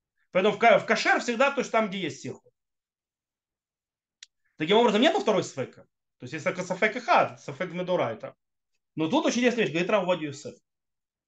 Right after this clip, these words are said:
А Дайн ещё есть секс-фека. Почему? Не спрашивать, что тебе положили. Это кошер или глад. И тогда ты остаёшься секс-фека. Не спрашивай, потому что неудобно спрашивать, некрасиво спрашивать.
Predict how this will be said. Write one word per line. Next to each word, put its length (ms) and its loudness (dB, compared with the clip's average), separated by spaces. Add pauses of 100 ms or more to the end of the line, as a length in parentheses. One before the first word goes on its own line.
(360)
А 140 0
Дайн 220 6
ещё 160 0
есть 100 -4
секс-фека. 320 -12
Почему? 560 -6 (600)
Не 140 -4
спрашивать, 680 -8 (500)
что 180 -8
тебе 160 -4
положили. 520 -10 (160)
Это 180 -8
кошер 320 -4
или 140 -2
глад. 280 -12 (800)
И 80 -6
тогда 180 2
ты 80 2
остаёшься 280 -2
секс-фека. 580 -6 (360)
Не 100 -2
спрашивай, 320 4
потому 60 4
что 100 0
неудобно 380 6
спрашивать, 460 -6
некрасиво 520 0
спрашивать. 500 -8